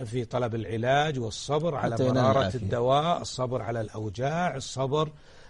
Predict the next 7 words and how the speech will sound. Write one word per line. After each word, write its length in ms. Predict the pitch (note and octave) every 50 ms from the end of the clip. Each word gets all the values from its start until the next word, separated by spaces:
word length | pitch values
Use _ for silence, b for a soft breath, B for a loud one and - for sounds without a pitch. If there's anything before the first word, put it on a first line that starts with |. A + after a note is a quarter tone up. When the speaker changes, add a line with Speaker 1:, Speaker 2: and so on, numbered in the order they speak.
| B B
Speaker 1:
على 440 | F#2+ A#2 C3 B2+ B2 B2 B2 B2+ - -
هذه 760 | - - - - A2 C3+ D3 E3 D#3 D#3+ D3+ C3+ C#3+ C#3 C#3+ C#3 b b b b b b b C3
العقبات 800 | B2 B2+ B2 A#2 A2 G#2+ B2 - A#2+ A2+ G#2+ C3+ D3 D3+ -
حتى 600 | - - E3 - - - - - E3 F3 F#3 G3+ G#3+ b b b b b b
يتجاوزها 880 | - A#2 A#2+ A2 - B2 A2+ G2+ A#2+ A2+ A2+ A#2 C3 C3+ A#2+ A2 A#2+ A#2+
بإذن 400 | A2 G2 A2+ A2 B2+ B2+ A#2 A2+
الله 400 | A2+ A2 G#2+ G#2+ G#2+ G#2+ G#2+ G#2+